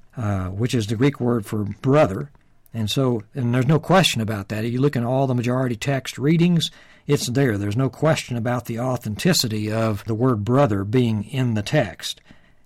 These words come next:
And so it's brother of James. It's not son of James. The reason I point that out is because there are some who take this book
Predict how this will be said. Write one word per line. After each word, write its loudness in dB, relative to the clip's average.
And -2
so 0
it's -2
brother 2
of -6
James. 0
It's -4
not 0
son 2
of -6
James. -8
The -4
reason 4
I 2
point 0
that 2
out 2
is -2
because 4
there 0
are 0
some 2
who 4
take 0
this 4
book 2